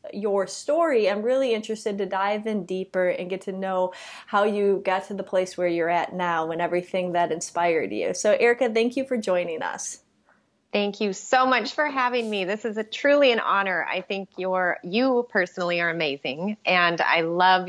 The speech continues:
Speaker 2: your amazing facility. I, I cannot wait to actually physically get to be there. So
Speaker 1: Ah, awesome. Well, we
Speaker 2: <laughs> thank
Speaker 1: can't
Speaker 2: you
Speaker 1: wait to
Speaker 2: for
Speaker 1: have you.
Speaker 2: Thank
Speaker 1: And, um,
Speaker 2: you.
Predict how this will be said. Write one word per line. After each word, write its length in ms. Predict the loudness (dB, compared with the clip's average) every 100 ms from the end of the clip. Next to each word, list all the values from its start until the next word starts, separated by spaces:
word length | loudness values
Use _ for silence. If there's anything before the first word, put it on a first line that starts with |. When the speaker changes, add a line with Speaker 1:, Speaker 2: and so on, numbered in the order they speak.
| -6
Speaker 2:
your 240 | -4 -2
amazing 420 | -2 -4 -6 -8
facility. 600 | -8 -6 0 0 2 0 0
I, 220 | -2 -2 -6
I 120 | -6
cannot 400 | -2 0 2 2
wait 240 | 0 -2
to 260 | -2 -2 0
actually 320 | -4 -2 -4 2
physically 440 | 2 4 2 2 2
get 160 | 0
to 100 | -2
be 160 | -2 0
there. 240 | 0 -2
So 300 | 0 2 2 2
Speaker 1:
Ah, 640 | 2 4 4 4 6 6
awesome. 200 | 6 4
Well, 140 | 2 4
we 80 | 4
Speaker 2:
<laughs> 40 |
thank 80 | 4
Speaker 1:
can't 140 | 2
Speaker 2:
you 40 | 6
Speaker 1:
wait 140 | 4
to 60 | 6
Speaker 2:
for 140 | 4
Speaker 1:
have 280 | 4 4 4
you. 400 | 4 4 4 0
Speaker 2:
Thank 440 | -6 -16 -16 -8 4
Speaker 1:
And, 380 | 6 6 4 6
um, 260 | 6 6
Speaker 2:
you. 180 | 0 -8